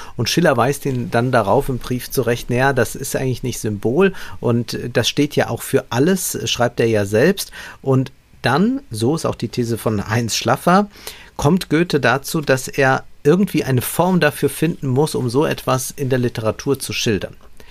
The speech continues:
Und dann entscheidet er sich für die Allegorie. Also er versucht mit dem Auftritt zum Beispiel antiker Figuren etwas zu veranschaulichen, nämlich den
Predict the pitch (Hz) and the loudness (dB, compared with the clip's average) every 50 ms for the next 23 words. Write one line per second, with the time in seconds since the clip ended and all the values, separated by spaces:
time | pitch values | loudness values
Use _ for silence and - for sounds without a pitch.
0 | - - - - - - 131 131 120 117 - 127 139 165 175 - - 143 127 - | -20 -20 -20 -20 -12 -2 0 2 2 4 4 2 2 2 0 -2 -2 -4 -4 -2
1 | 139 139 143 139 143 - - 135 131 120 120 127 123 - - - - 131 120 123 | 0 0 -2 -2 -4 -8 -8 -6 -6 -4 -4 -4 -4 -4 -8 -6 -4 -4 -2 -2
2 | 120 123 - - 117 113 120 - - 110 107 - 117 107 92 - - - - - | -4 -4 -4 -4 -4 -2 -2 0 0 0 0 0 0 -2 -2 -6 -8 -10 -10 -8
3 | - - 104 98 110 92 - - - 113 104 95 104 131 185 190 - - - - | -6 -6 0 0 0 0 0 -2 -2 -2 -2 -2 0 -2 -2 -2 -4 -8 -10 -12
4 | - - - - - - 120 120 135 151 143 - - - - - - - - - | -14 -14 -14 -14 -6 -2 2 4 4 2 2 0 -4 -6 -6 -8 -12 -20 -20 -14
5 | - 123 113 123 120 113 - - 135 139 131 - - - 120 107 - - - - | -12 -2 2 2 2 2 2 2 0 0 0 0 -4 -2 -2 -2 -2 -6 -10 -8
6 | - - 135 120 110 110 113 113 - - - 123 110 98 98 98 - - - - | -2 0 0 2 2 2 2 0 -2 -4 -4 -2 0 0 0 -2 -4 -12 -20 -20
7 | - - - - - - - - 131 123 - - 143 131 - 120 107 - - 117 | -20 -20 -20 -20 -20 -20 -6 -2 -2 -2 0 -2 -4 -2 0 -2 -2 0 -4 -6
8 | 98 107 110 131 156 170 - 180 185 196 208 202 - - - - - - - - | -4 -4 -4 -2 -2 0 0 2 2 2 2 -2 -6 -14 -20 -20 -20 -20 -4 0
9 | 147 156 - - 156 147 135 - - - - - 151 139 - - 139 120 - - | 0 0 0 0 0 0 0 -2 -4 -6 -4 -2 -2 -2 0 0 0 0 0 0
10 | 147 156 160 - - - 107 104 101 101 101 101 98 - - 139 147 165 175 - | 0 0 0 -2 -2 0 0 0 0 0 0 -2 -4 -4 -4 -4 -4 -4 -6 -8
11 | - - - 127 123 131 147 151 135 - - - 131 127 131 131 135 131 | -16 -12 -4 0 2 2 2 0 -2 -4 -2 0 2 2 2 0 -2 -4